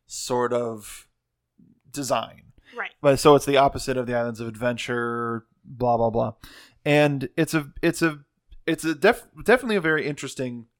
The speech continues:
Speaker 1: idea, because it looks like the hotel or, or whatever. So the main, the main, what would usually be, like, the castle or something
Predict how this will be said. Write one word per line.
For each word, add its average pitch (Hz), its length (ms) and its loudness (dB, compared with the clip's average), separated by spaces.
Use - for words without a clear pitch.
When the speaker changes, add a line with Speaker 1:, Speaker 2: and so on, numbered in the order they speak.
Speaker 1:
idea, 120 520 -12
because 139 260 0
it 135 100 2
looks 180 320 0
like 147 400 0
the 143 200 2
hotel 147 960 2
or, 156 160 6
or 151 180 4
whatever. 202 420 6
So - 160 -6
the 156 140 -4
main, 170 480 -10
the 143 100 -14
main, 156 560 -12
what 151 240 -4
would 151 140 -6
usually 151 320 -8
be, 139 160 -8
like, 135 260 -8
the 131 100 -6
castle - 580 -10
or 143 160 -4
something 127 540 -6